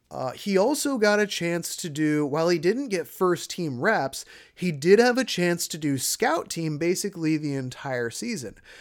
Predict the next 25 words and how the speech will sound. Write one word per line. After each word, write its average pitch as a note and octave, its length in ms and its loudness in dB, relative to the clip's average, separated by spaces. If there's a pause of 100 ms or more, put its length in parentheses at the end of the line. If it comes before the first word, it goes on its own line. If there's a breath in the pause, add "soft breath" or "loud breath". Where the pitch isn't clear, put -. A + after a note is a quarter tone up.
(200 loud breath)
Now, E3 260 4
why D3+ 300 4
that D#3 520 2
matters E3 920 -2 (300)
a D3 80 0
lot D3+ 420 0
in D#3+ 80 -8
terms D3+ 320 -6
of C#3 80 -8
his D#3 180 0
development B2+ 840 -2 (720 loud breath)
is C#3 680 2 (640)
what D3+ 220 2
he G3 160 -6
was A3+ 220 -2
doing F3 320 0
on C#3 200 -2
scout D3+ 420 0
team A#3+ 280 -6
was D3 220 0
emulating F#3 720 0
different D#3+ 440 -2
types E3 320 0
of B2+ 100 -8
quarterbacks C#3+ 1080 0